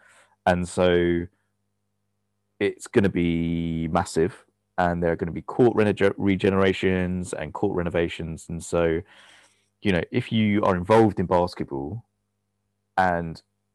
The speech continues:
you want to be even more involved, three X three is gonna be the way forward for you.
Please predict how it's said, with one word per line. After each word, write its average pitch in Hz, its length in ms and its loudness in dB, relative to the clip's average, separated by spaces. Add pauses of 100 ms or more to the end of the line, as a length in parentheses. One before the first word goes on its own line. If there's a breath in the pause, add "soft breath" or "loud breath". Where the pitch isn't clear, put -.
you 95 240 0
want 90 180 -2
to - 60 -20
be 90 80 -4
even 85 260 -4
more 92 200 0
involved, 82 560 -6 (120)
three 123 260 2
X - 180 0
three 92 180 -2
is 92 240 -6
gonna 90 120 -6
be 82 80 -2
the 82 60 -8
way 80 100 -2
forward 78 300 -6
for - 100 -18
you. - 200 -14